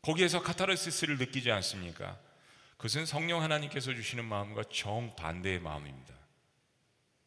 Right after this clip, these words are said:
얼굴을 보면 알잖아요. 막 우각스러운 거, 평안이 없는 거, 어둠의 상태입니다. 내 스스로 표현을 하는 겁니다. 다윗은 세상의 법칙과 정반대를 택했습니다.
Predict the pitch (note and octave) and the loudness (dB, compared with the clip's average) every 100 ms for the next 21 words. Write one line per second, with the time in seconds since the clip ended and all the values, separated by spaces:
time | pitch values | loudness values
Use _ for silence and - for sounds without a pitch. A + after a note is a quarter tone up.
0 | _ _ _ _ _ C3+ D3+ G3 F#3 D#3 | _ _ _ _ _ 0 2 4 4 2
1 | A#2+ B2+ B2 - F2+ G2+ E2+ D2+ E2+ E2+ | 0 0 2 2 0 -2 -4 -8 -10 -6
2 | A2 C3 - C3 G2+ E2 D2+ C#2+ - - | 0 2 2 2 0 -2 -10 -12 -18 -20
3 | _ _ _ _ _ _ _ _ _ _ | _ _ _ _ _ _ _ _ _ _
4 | _ _ _ _ _ - - E3+ F3 D3 | _ _ _ _ _ -8 2 6 8 8
5 | A2 G#2 F#2 E2 D2 - - - _ - | 4 -2 -4 -4 -6 -12 -20 -20 _ -6
6 | A#2+ B2 D#3 C#3 A#2 F#2 F2+ D2 D2 - | -2 0 0 0 -2 -6 -8 -8 -12 -4
7 | - C3+ F#3 F3+ F3 - F3 D#3+ C3 D3 | 2 4 4 2 0 -2 0 2 0 0
8 | C#3 F#2 D#2 - - _ _ _ _ _ | -4 -8 -12 -20 -20 _ _ _ _ _
9 | _ _ _ _ _ _ _ - - _ | _ _ _ _ _ _ _ -20 -20 _
10 | _ _ - - - B2+ D3+ C#3+ D#3+ G3 | _ _ -20 -18 -2 2 4 2 0 -6
11 | - - - _ _ _ _ _ _ _ | -14 -20 -20 _ _ _ _ _ _ _
12 | _ _ _ - - D#3+ E3+ D#3+ C3+ - | _ _ _ -4 0 4 4 4 4 2
13 | D3 - C#3 - B2 C3 C3+ - G#2 A2 | -2 2 2 4 4 4 2 0 -2 0
14 | A#2 A#2 - C3+ B2 - F#2+ D#2 - | 0 0 -2 -4 0 0 -2 -10 -14